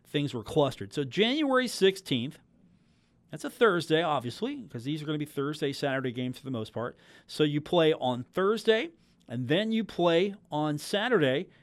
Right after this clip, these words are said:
with the game at home against Old Dominion. And then you play on Wednesday. And then after Wednesday, you go on the road. You've got three games you're going on the road for.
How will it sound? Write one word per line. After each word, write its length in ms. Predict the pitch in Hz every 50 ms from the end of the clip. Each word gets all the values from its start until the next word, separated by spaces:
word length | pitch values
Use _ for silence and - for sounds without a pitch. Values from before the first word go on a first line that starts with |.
| _ _ -
with 280 | 117 131 143 - -
the 100 | - 135
game 380 | 120 143 156 156 160 170 180 170 - -
at 140 | 156 170
home 320 | 180 165 151 135 135 143 165
against 540 | 160 - 139 135 135 151 160 - - - - _ _ _ _ _ _ _ _ _ _ _ _ _ _ _ _
Old 180 | 123 123 135 135
Dominion. 500 | 156 160 165 202 214 175 120 92 85 - _ _ _ -
And 140 | 147 139 143
then 140 | 151 160 180
you 100 | 190 180
play 420 | - - 156 151 147 147 147 151 - -
on 380 | 143 139 139 143 151 170 156
Wednesday. 600 | 170 240 262 269 240 214 - - 151 120 90 - - _ _ _ _ _ _ _ _ _ _ _ _ _ _ _ _ _ _ _ _ _ _ _ _ _ _ _ _
And 100 | 131 123
then 100 | 135 143
after 400 | - 170 208 254 262 - 247 202
Wednesday, 560 | 180 208 254 294 285 240 - 180 160 147 147
you 180 | 151 151 160 165
go 240 | 151 214 226 226 226
on 120 | 214 185
the 80 | 165 165
road. 500 | 156 185 220 226 202 165 147 143 143 139
You've 160 | 143 147 139
got 200 | 170 165 143 -
three 320 | - - 180 233 262 277
games 320 | 208 220 220 220 220 196 165
you're 100 | 175 151
going 200 | 170 175 170 165
on 120 | 160 160
the 60 | 151
road 280 | 147 147 139 131 120 -
for. 260 | - 104 92 85